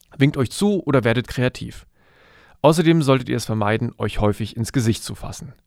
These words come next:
Gründliches Händewaschen mit Seife, circa zwanzig bis dreißig Sekunden reicht aus, um den Virus zu beseitigen. Da sich Corona auch über den Speichel verbreitet, sollte man nur aus dem eigenen Glas oder der eigenen Trinkflasche trinken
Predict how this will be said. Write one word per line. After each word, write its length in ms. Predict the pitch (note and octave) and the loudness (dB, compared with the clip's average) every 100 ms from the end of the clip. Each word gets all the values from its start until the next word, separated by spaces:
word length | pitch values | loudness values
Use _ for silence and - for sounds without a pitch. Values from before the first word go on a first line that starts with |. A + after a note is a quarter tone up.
| _ _ - - - - - | _ _ -20 -18 -18 -16 -6
Gründliches 540 | - F3 F#3+ F3+ D#3+ - | 4 4 4 -2 -2 2
Händewaschen 560 | C3 A#2+ G2 F#2+ G2+ | 4 4 2 -2 -2
mit 140 | G2+ - | -2 0
Seife, 480 | G2+ D#3 - G3+ - | 2 2 2 -2 0
circa 300 | D3 C3 A#2+ | 0 0 -2
zwanzig 540 | - C3 D#3+ E3+ - | 0 0 0 -2 -4
bis 160 | C#3 - | -6 -4
dreißig 420 | A2+ B2 C3+ B2 | 0 0 0 -4
Sekunden 480 | C3 - A#2+ G#2+ G2+ | -6 -2 -2 0 -2
reicht 260 | G#2+ G2 | -4 -4
aus, 280 | - D#3+ - - - - - - - _ - | 0 -2 -2 -10 -20 -20 -20 -20 -20 _ 0
um 140 | D#3+ | 6
den 140 | E3 B2+ | 6 6
Virus 320 | A#2 A#2 - | 4 2 0
zu 100 | - | -4
beseitigen. 540 | C3+ A2 F#2+ - - A2+ - _ _ _ _ _ - | 0 0 -2 -6 -12 -16 -20 _ _ _ _ _ -10
Da 140 | - A#2 | 2 4
sich 160 | C3+ | 2
Corona 640 | - B2+ C3+ G3+ C#3+ - - | 2 2 6 6 6 2 -2
auch 160 | C3+ | -2
über 160 | - B2+ | 2 2
den 140 | A#2 | 2
Speichel 400 | A2+ C3+ E3+ - | 0 0 0 -2
verbreitet, 580 | E3+ A2+ G#2 G#2 C#3+ D3+ _ - - _ | -2 -2 0 0 -2 -6 _ -20 -20 _
sollte 220 | - B2+ | 0 2
man 180 | B2 A#2 | 4 6
nur 260 | C#3+ F#3+ - | 6 6 2
aus 120 | - | -2
dem 140 | B2 | -2
eigenen 300 | A2+ C#3 D3 | 0 2 2
Glas 340 | A#2 G#2 A#2 - | 4 4 2 -2
oder 200 | A#2 G#2+ | 0 2
der 120 | G2+ | 2
eigenen 260 | A2 B2 | 2 0
Trinkflasche 480 | - A2+ - G#2 A2 | 0 -2 0 -4 -4
trinken 360 | - A2+ - | -2 -2 0